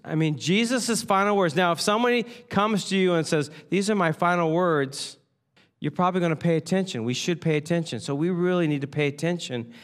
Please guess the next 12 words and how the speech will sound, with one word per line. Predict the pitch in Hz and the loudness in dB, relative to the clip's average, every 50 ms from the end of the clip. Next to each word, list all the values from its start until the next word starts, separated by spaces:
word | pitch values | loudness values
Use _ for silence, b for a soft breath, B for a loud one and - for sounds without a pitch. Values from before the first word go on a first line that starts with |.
| B B B | B B B
as | - 143 139 127 120 | -2 -2 -2 -2 -2
we | 131 143 156 156 156 156 143 | -2 0 2 2 2 0 0
dive | 135 131 156 139 139 147 143 131 135 | -2 -2 -2 0 0 0 0 0 0
into | 147 156 165 160 - - 135 127 120 120 120 120 B B B B B B B B B B _ _ _ _ _ _ _ | 0 0 0 -2 -2 -2 -2 0 0 -2 -2 -4 B B B B B B B B B B _ _ _ _ _ _ _
Jesus' | - 135 131 131 127 135 123 - | -4 -2 -2 -2 -2 -4 -4 -4
manifesto | 131 120 117 113 113 - 143 160 151 - - 107 104 | -4 -4 -4 -4 -4 -4 -4 -4 -4 -6 -8 -8 -8
here. | 101 95 95 90 90 98 - - _ _ _ _ _ _ _ _ _ _ _ _ _ _ _ _ _ _ _ _ _ _ _ _ _ _ _ _ _ _ _ _ _ _ _ _ _ _ _ _ _ _ _ _ _ _ _ _ _ _ - | -8 -8 -10 -12 -14 -14 -18 -20 _ _ _ _ _ _ _ _ _ _ _ _ _ _ _ _ _ _ _ _ _ _ _ _ _ _ _ _ _ _ _ _ _ _ _ _ _ _ _ _ _ _ _ _ _ _ _ _ _ _ -14
It's | 131 - 156 | -6 -4 -2
an | 151 | -2
incredible | 147 135 - 170 165 165 151 147 143 143 131 139 B B B B B | -2 -2 0 0 0 2 0 0 0 -2 -2 -6 B B B B B
start, | - - - 175 165 160 135 | -12 -4 0 0 0 2 0
and, | 131 139 131 - - - | -2 -4 -6 -6 -12 -20